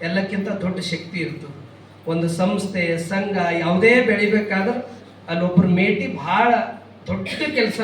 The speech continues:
ಮಾಡ್ತದೆ. ಹಂಗೆ ಮೇಟಿ ಹಂಗೆ ದೊಡ್ಡ ಕೆಲಸ ಮಾಡ್ತಕ್ಕಂಥವ್ರು ಯಾರು ಅಂದ್ರೆ ಈಶ್ವರ್ ಖಂಡ್ರೆ ಅಣ್ಣವ್ರು. ಅವ್ರು ಪ್ರತಿ ವರ್ಷ ಈ ಒಂದು ಕಾರ್ಯದ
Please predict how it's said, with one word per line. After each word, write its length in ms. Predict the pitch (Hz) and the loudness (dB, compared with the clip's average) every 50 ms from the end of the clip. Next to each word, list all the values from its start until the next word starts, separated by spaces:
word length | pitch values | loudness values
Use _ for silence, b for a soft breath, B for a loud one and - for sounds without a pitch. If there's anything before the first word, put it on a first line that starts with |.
| 208 | -2
ಮಾಡ್ತದೆ. 540 | 196 180 170 - - - 151 143 - - B B B B B - | 0 -2 -4 -4 -6 -8 -10 -12 -12 -14 B B B B B -6
ಹಂಗೆ 200 | 180 190 196 196 | -4 -2 0 0
ಮೇಟಿ 520 | 185 175 180 196 202 214 208 - 254 240 | 0 0 0 2 0 0 0 0 0 0
ಹಂಗೆ 640 | 214 233 269 285 285 247 208 208 214 - - - - - - - - | 2 2 2 2 2 2 2 0 0 -4 -6 -12 -16 -18 -18 -6 -2
ದೊಡ್ಡ 240 | 180 220 - - 247 - - | -2 -2 0 0 -2 -2 0
ಕೆಲಸ 280 | 220 202 190 - 220 214 196 | -2 -2 -2 -2 -2 0 0
ಮಾಡ್ತಕ್ಕಂಥವ್ರು 840 | 190 185 185 185 - 214 208 202 - 196 196 196 - 202 190 180 180 | 2 2 0 0 0 -2 -4 -4 -2 0 0 0 0 0 0 2 2
ಯಾರು 260 | 175 180 180 185 180 | 2 2 2 2 2
ಅಂದ್ರೆ 520 | 175 185 202 226 240 247 - - - - - - - | 2 0 0 -2 -2 -4 -6 -8 -12 -18 -16 -6 -4
ಈಶ್ವರ್ 300 | 156 147 151 165 170 170 | -2 0 2 4 4 4
ಖಂಡ್ರೆ 440 | 165 - 160 151 147 143 151 151 147 | 4 2 2 -2 -4 -4 -2 -2 0
ಅಣ್ಣವ್ರು. 280 | 143 143 143 139 139 - - - - - - - 151 | 0 0 0 -2 -4 -8 -8 -10 -10 -10 -8 -4 -2
ಅವ್ರು 220 | 165 170 165 - | -2 -2 -2 -2
ಪ್ರತಿ 320 | - 185 185 170 - 233 247 | -2 -2 -2 -2 -2 0 0
ವರ್ಷ 520 | 269 285 302 285 254 240 220 - - - 254 - - - - - - - - - - 180 | 2 2 2 2 2 0 0 -2 -2 -2 -2 -2 -2 -4 -6 -8 -10 -12 -14 -10 -6 -2
ಈ 60 | 190 | 0
ಒಂದು 360 | 190 190 196 196 190 190 190 202 | 2 2 2 2 0 -2 -2 -2
ಕಾರ್ಯದ 760 | 196 202 202 214 214 214 208 208 208 196 180 160 143 - | 0 0 0 2 0 0 0 0 -2 -2 -2 -2 -2 -6